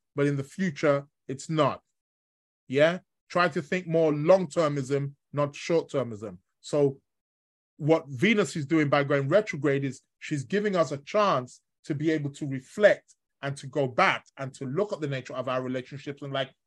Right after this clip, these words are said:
"Okay, what am I doing wrong? What can I do better? Where can I grow? Where can I reestablish, like, values?" You know, and so on and so forth. And so that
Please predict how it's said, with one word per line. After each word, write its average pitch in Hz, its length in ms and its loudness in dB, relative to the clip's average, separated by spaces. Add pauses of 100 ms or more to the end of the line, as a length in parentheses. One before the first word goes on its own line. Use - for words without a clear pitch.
"Okay, 143 420 -2 (200)
what 143 160 4
am 160 80 2
I 156 100 4
doing 147 340 -2
wrong? 143 300 -2 (200)
What 156 240 0
can 156 100 0
I 147 100 0
do 143 200 -2
better? 139 460 2 (180)
Where 156 360 4
can 160 180 -4
I 156 120 0
grow? 139 520 4 (220)
Where 151 320 4
can 156 200 0
I 156 320 4
reestablish, 143 800 0
like, 127 280 -4
values?" 147 640 0 (400)
You 170 160 2
know, 143 280 2
and 143 160 0
so 160 200 0
on 151 60 -2
and 143 80 -4
so 147 200 2
forth. 139 340 -2
And 139 280 -4 (640)
so 170 240 -2
that 143 260 2